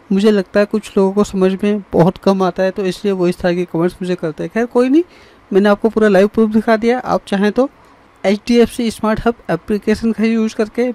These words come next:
बहुत ही आराम से अपने credit card का पैसा bank account में transfer कर सकते हैं। और, और इस एप्लीकेशन के अंदर account आपका तभी create होगा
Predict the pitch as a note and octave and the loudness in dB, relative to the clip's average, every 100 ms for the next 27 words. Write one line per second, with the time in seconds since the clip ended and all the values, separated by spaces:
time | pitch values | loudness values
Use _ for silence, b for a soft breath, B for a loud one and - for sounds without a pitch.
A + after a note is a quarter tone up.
0 | - F#3+ G#3+ - G#3+ G3+ G3 F#3+ A3 G#3 | -4 -2 -2 -2 0 2 0 -2 -6 -4
1 | G#3 G3+ F#3 G3+ - F#3+ F#3+ F#3 F3+ - | -4 -4 -4 -6 -4 -4 -2 -4 -4 -4
2 | G#3 - F#3+ G3+ F#3 F#3 F#3 F3+ D#3 D#3 | -6 -2 0 0 0 -2 0 -2 -4 -6
3 | G#3 G#3 G#3 G#3 - A#3 A#3 G#3 _ _ | -8 -8 -6 -8 -8 -8 -6 -8 _ _
4 | A3+ A#3+ D#4 - A#3 A3 A#3+ A3+ A#3 - | 0 0 0 -2 -2 -4 -8 -4 -6 -6
5 | A#3+ - A#3+ G#3+ A3 G#3 A3+ G#3 G3+ G#3+ | -12 -6 -2 0 -2 -2 0 0 -2 -4
6 | F#3+ G3 A3+ A3 A3+ A3 G#3+ | -2 -2 -2 -2 0 2 0